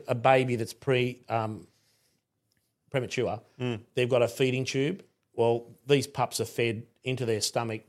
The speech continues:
Speaker 1: with a tube, and you could feed, tube feed a pup in one minute, whereas a bottle would take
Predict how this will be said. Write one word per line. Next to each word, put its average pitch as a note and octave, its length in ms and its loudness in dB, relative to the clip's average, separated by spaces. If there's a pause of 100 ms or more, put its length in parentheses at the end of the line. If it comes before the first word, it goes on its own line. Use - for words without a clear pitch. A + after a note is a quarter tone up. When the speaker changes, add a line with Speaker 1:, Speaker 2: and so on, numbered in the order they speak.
(120)
Speaker 1:
with A2 160 -2
a G2 60 -4
tube, A2 420 -4 (520)
and A#2+ 160 0
you A#2+ 60 2
could A#2 140 -2
feed, C#3 440 2
tube C#3 260 -2
feed A#2+ 220 -2
a A2+ 40 -2
pup - 360 -4 (300)
in A2 280 -6 (320)
one A#2+ 220 -2
minute, A2+ 260 -4
whereas G#2 280 -2
a G2 60 -6
bottle G2+ 300 -4
would F#2+ 140 -8
take F#2 240 -8